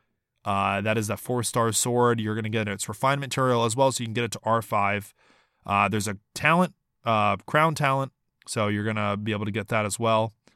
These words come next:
Um, along with other awards, you do get a furnishing from the event, and you're gonna get a lot of Prima Gems. I think you get, like, in the first day, I swore we got, like, three hundred,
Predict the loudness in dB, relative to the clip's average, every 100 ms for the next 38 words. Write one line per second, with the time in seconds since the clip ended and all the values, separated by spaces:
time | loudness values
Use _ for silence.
0 | _ _ _ _ _ -4 -2 2 2 2
1 | 2 2 4 4 6 4 2 0 0 0
2 | -2 -2 -2 0 -2 -2 -4 -6 -12 -10
3 | 0 0 0 -2 0 0 -2 -2 -4 -2
4 | -2 -2 -4 -4 -2 -2 0 0 0 -2
5 | -4 -4 -4 -6 -6 -8 -6 -4 -4 -2
6 | -2 -2 -6 -14 _ _ _ _ _ -4
7 | -2 2 2 2 4 4 4 4 0 0
8 | 2 0 0 -2 -4 -6 -10 -8 -6 -4
9 | -6